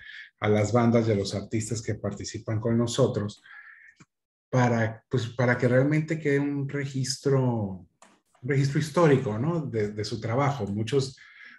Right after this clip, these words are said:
muchos de estos, de estos grupos, de estos artistas, pues, eventualmente terminarán dedic-, yéndose de,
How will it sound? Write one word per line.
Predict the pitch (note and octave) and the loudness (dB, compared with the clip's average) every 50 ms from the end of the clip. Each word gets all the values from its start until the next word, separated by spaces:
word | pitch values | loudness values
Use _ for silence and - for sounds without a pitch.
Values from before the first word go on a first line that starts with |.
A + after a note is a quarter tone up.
| _ _ - | _ _ 0
muchos | C3+ C3+ C3+ C#3 D#3 D3 C#3 | 0 0 2 2 2 2 4
de | C#3+ | 2
estos, | C#3 C#3 - - C#3+ C3+ - - - - | 2 2 0 -4 -4 -4 -6 -10 -8 -6
de | B2+ B2 | -6 -6
estos | A2+ - - C#3+ C3+ B2+ | -6 -4 -4 -2 0 2
grupos, | C3 C3+ C#3 C3+ C3+ C3+ C#3 C3+ B2+ | 6 6 6 6 6 4 2 2 2
de | B2+ B2+ A#2 | 2 -2 -2
estos | A2 A2+ - C3+ - | -4 -6 -6 -4 -2
artistas, | B2+ A2+ A2 - B2 A2+ A2+ - C3 A#2+ - | -2 -4 -2 -2 -2 -2 -2 -4 -8 -8 -6
pues, | - A2+ G#2 - | -8 -8 -8 -6
eventualmente | - A2+ A2 A2 G#2+ G#2 A#2+ A#2 A#2 A#2+ A#2+ A#2 A2+ C3 B2+ | -4 -2 -2 -2 -2 -2 -2 -2 -2 -2 -2 -2 -4 -4 -6
terminarán | - - G#2+ G#2+ G#2+ G#2+ A2 G#2+ A2 A2+ A#2 A#2+ B2 - - - - - - - - - - _ - | -4 -4 -4 -2 -2 -2 -2 0 0 0 0 0 -2 -4 -8 -16 -20 -20 -20 -20 -20 -20 -20 _ 0
dedic-, | A#2 A2+ A2 A2 G#2 G#2+ A2+ A#2+ | 2 4 4 4 2 0 -2 2
yéndose | A#2+ B2+ B2 B2+ C3+ C3 - B2 A2+ | 2 4 4 4 4 4 2 2 0
de, | G2+ G#2 G2+ G2 G2 F#2+ F2+ - | 0 0 -2 -2 -4 -6 -10 -14